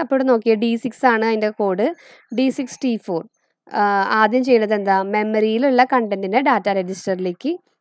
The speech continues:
കൊണ്ടുവന്നു. ഇനി നമ്മുടെ അഡ്രസ്സ് ഇൻക്രിമെന്റ് ചെയ്യാന്നുള്ള, മെമ്മറിയിലെ കണ്ടന്റ് ഇൻക്രിമെന്റ് ചെയ്യാനാണ്. നമ്മൾ പറഞ്ഞല്ലോ, മെമ്മറിയിൽ നേരിട്ട് ഓപ്പറേഷൻ നമുക്ക് ചെയ്യാൻ പറ്റില്ല, അതുകൊണ്ടാണ് അത്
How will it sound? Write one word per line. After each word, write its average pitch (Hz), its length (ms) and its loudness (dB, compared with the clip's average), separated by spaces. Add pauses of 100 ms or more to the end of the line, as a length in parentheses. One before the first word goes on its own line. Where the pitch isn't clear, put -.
(160)
കൊണ്ടുവന്നു. 202 680 2 (360)
ഇനി 233 140 -2 (180)
നമ്മുടെ 220 260 6
അഡ്രസ്സ് 214 340 0
ഇൻക്രിമെന്റ് 226 440 2
ചെയ്യാന്നുള്ള, 226 420 4 (120)
മെമ്മറിയിലെ 214 440 2
കണ്ടന്റ് 247 360 2
ഇൻക്രിമെന്റ് 233 400 0
ചെയ്യാനാണ്. 220 420 0 (120)
നമ്മൾ 240 140 2 (100)
പറഞ്ഞല്ലോ, 220 400 4
മെമ്മറിയിൽ 190 420 -2
നേരിട്ട് 202 340 2
ഓപ്പറേഷൻ 196 360 -2
നമുക്ക് 196 260 -4
ചെയ്യാൻ 185 240 -2
പറ്റില്ല, 180 260 -6 (580)
അതുകൊണ്ടാണ് 202 480 4
അത് 208 80 -2